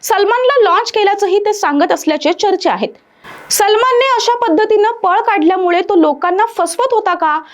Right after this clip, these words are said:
अशी चर्चा सुद्धा होतीये. मात्र सलमानवर महानगरपालिकेनं कारवाई जरी केली असली तरी त्याच्या औषधाचा गुण येत असल्याचं सुद्धा काही नागरिकांचं म्हणणं आहे.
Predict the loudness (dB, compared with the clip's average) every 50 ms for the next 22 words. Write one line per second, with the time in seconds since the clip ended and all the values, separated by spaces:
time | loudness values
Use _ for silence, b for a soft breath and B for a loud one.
0 | B B B -2 -2 0 0 0 0 0 -2 -2 0 -2 -2 -2 -2 -2 -2 -2
1 | -2 -2 -2 -2 -2 -4 -4 -6 _ -4 -4 -2 -2 -2 -4 -2 -2 -2 0 0
2 | 2 2 2 2 2 2 0 -2 B B B B B 0 0 2 2 0 0 0
3 | 0 0 0 0 0 0 0 0 0 0 0 0 0 -2 0 0 0 0 0 0
4 | 0 0 0 0 0 0 -2 -2 0 0 2 2 2 2 0 -2 -2 0 0 0
5 | 0 0 0 0 -2 -2 -4 -2 -2 -2 0 -2 -2 0 0 0 0 0 0 -2
6 | -2 0 0 2 2 2 2 2 0 0 -2 -2 -2 -2 -2 0 -2 -2 -2 -2
7 | -2 -2 -2 -2 -2 -4 B B B B B -4 -2 0 0 2 2 2 0 0
8 | 0 -2 0 -2 -4 -2 -2 0 2 4 4 4 4 2 2 0 -2